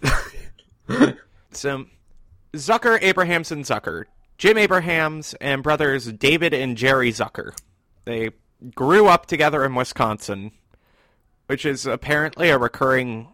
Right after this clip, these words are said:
Speaker 2: theme in their work. Just this town in Wisconsin. I never saw it. When they were attending the University of Wisconsin-Madison, they formed a small theater in nineteen seventy-one called the Kentucky Fried Theater.
Speaker 1: Cool.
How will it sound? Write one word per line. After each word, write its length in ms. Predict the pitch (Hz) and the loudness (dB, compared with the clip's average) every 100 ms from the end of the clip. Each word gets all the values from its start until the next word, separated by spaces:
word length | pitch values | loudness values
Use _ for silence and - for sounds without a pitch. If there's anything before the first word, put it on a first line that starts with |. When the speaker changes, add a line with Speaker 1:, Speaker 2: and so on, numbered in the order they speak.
| _ _ | _ _
Speaker 2:
theme 340 | - 127 139 | -8 -6 -6
in 120 | 135 | -2
their 180 | 123 117 | 0 0
work. 360 | 110 113 - - - - | 0 -2 -4 -20 -20 -14
Just 260 | - 113 - | -10 -8 -8
this 220 | 104 - | -12 -14
town 320 | - 110 120 | -10 -8 -6
in 80 | 110 | -6
Wisconsin. 640 | 107 - 104 98 - 117 | -8 -6 -6 -6 -6 -6
I 180 | 110 104 | -6 -8
never 420 | 107 107 107 107 | -8 -2 -2 -4
saw 320 | - 104 104 | -6 -6 -2
it. 180 | 120 - - _ _ _ | -4 -4 -14 _ _ _
When 340 | 180 180 175 - | 0 0 -2 -10
they 300 | 156 190 196 | 0 2 4
were 260 | 196 190 | 2 0
attending 480 | 147 - 202 196 190 | 0 -4 -2 -2 -2
the 100 | 160 | -2
University 580 | 143 185 214 185 - 175 | -2 0 0 0 0 -2
of 80 | 147 | -2
Wisconsin-Madison, 1300 | 139 - 156 151 - 131 131 135 - 113 101 90 - _ _ - | -4 0 0 0 -4 -2 0 0 -2 -6 -6 -14 -18 _ _ -4
they 100 | - | -4
formed 420 | - 156 147 143 | 2 2 2 0
a 220 | 135 127 | 0 0
small 320 | - 139 156 | -2 0 0
theater 480 | - 165 156 135 117 | 0 0 2 2 0
in 240 | 113 113 | -2 -2
nineteen 380 | 117 151 - 151 | -4 -8 -8 -10
seventy-one 680 | 143 143 135 127 135 92 101 | -6 -4 -4 0 2 2 -4
called 400 | - 117 117 - | -4 -2 -2 -8
the 160 | 117 - | -10 -8
Kentucky 580 | 120 113 - 160 - 160 | -8 -8 -6 -6 -4 -8
Fried 480 | - 143 127 123 - | 0 2 2 0 -4
Theater. 520 | - 123 98 - - _ _ _ _ | -6 -6 -6 -8 -16 _ _ _ _
Speaker 1:
Cool. 520 | 127 104 113 - - | 4 6 6 4 -4